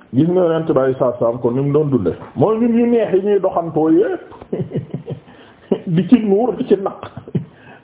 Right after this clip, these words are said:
<laughs> Moom mosu, mosu koo gis. Waaye, al imaam al xaafis dafa wax lu am solo. Bi muy saraa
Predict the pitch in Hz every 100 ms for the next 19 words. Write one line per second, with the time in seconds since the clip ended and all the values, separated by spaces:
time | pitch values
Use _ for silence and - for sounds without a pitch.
0 | _ 175 - - - 147 147 170 190 185
1 | 196 - - - - 135 185 214 156 113
2 | 101 - - - 156 285 - - - -
3 | - _ _ 190 247 294 254 - 240 190
4 | 151 170 196 196 160 139 156 - 85 -
5 | - - _ - _ _ _ 131 190 226
6 | 226 185